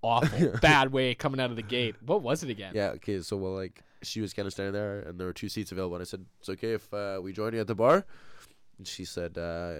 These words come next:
Speaker 2: "Yeah, of course, no problem with me." And I said, "That doesn't upset you?" <laughs> I was like, I don't know why I said that.
Speaker 1: <laughs> It's like,
Speaker 2: Yeah.
Speaker 1: you just asked her,
Speaker 2: Yeah,
Speaker 1: bro.
Speaker 2: yeah.
Speaker 1: <laughs> Like, I wanted
Speaker 2: Stupid.
Speaker 1: to, I wanted to sit somewhere else after you said
Speaker 2: Yeah,
Speaker 1: that.
Speaker 2: that was, that was a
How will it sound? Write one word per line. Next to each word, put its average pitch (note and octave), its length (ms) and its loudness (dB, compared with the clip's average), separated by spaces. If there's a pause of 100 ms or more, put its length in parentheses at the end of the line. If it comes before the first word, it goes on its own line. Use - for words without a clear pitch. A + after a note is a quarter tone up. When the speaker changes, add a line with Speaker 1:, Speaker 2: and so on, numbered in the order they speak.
Speaker 2:
"Yeah, C3+ 200 -2
of - 120 -6
course, D3 380 -2
no G2+ 80 -4
problem A2+ 260 0
with G#2 100 -6
me." B2 180 0
And G#2+ 180 -6
I F#2+ 80 -6
said, F#2 240 -6 (460)
"That F#2 180 -4
doesn't F#2+ 360 -2
upset A2 400 -4
you?" D#3+ 260 2 (100)
<laughs> - 100 -10
I E3+ 500 6
was F#3+ 180 4
like, C4+ 540 8 (120)
I - 160 -4
don't G2+ 100 0
know G2+ 60 -2
why G2 180 0
I G2 60 0
said F#2+ 200 -2
that. F2 280 -2
Speaker 1:
<laughs> - 40 -4
It's B2 120 2
like, B2+ 160 2
Speaker 2:
Yeah. - 80 -6
Speaker 1:
you C3+ 160 -4
just D3 280 0
asked C#3 320 6
her, G#2+ 80 2
Speaker 2:
Yeah, F#2 60 -2
Speaker 1:
bro. E3 320 0 (640)
Speaker 2:
yeah. - 340 -2
Speaker 1:
<laughs> - 540 -12
Like, D3+ 120 4
I E3 40 10
wanted F3+ 280 6
Speaker 2:
Stupid. E3 160 6
Speaker 1:
to, C3 40 2
I C3+ 40 2
wanted D3+ 260 2
to D3 80 4
sit C#3+ 340 2
somewhere B2+ 300 2
else C3+ 200 4
after A2+ 240 2
you G#3+ 140 4
said - 180 -2
Speaker 2:
Yeah, F#2 100 2
Speaker 1:
that. E2 60 0
Speaker 2:
that F2 100 2
was, - 260 -4
that F#2 120 0
was F2 220 -6
a F#2+ 40 -16